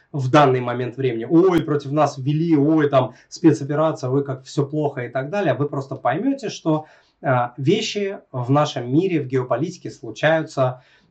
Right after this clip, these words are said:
а, происходят согласно другим законам, стратегии рассчитаны на десятки лет и так далее, и тогда вы поймете, что,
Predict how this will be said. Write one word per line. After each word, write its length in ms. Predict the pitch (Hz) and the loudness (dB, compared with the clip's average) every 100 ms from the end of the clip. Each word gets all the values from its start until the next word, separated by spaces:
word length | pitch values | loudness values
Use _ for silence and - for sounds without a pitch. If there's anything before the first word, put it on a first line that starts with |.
| - | -6
а, 360 | 127 117 117 - | -4 -2 -6 0
происходят 800 | 160 147 135 - - 175 165 127 | 4 4 4 -2 -2 -2 0 -4
согласно 680 | - 120 135 143 127 117 131 - | -4 0 0 0 -2 -6 -10 -8
другим 480 | 123 131 127 131 110 | 0 2 2 -2 -2
законам, 560 | 113 - 185 180 160 | -4 -4 -4 2 2
стратегии 520 | - - 117 151 131 | 0 -6 -4 -4 -2
рассчитаны 560 | 120 113 - 131 123 113 | -4 -6 -6 -10 -10 -10
на 160 | 113 117 | -10 -10
десятки 540 | 120 - 123 110 - | -10 -4 -2 -2 -6
лет 340 | 120 190 196 - | -2 -2 -2 -8
и 80 | 139 | -10
так 220 | 127 - | -6 -6
далее, 420 | - 170 165 120 117 | -2 -2 0 -6 -8
и 180 | 147 | -8
тогда 280 | 156 - 135 | -6 -6 -4
вы 100 | 131 | -4
поймете, 480 | 123 110 110 156 156 | -6 -8 -2 -4 -4
что, 360 | 110 - - | -14 -6 -6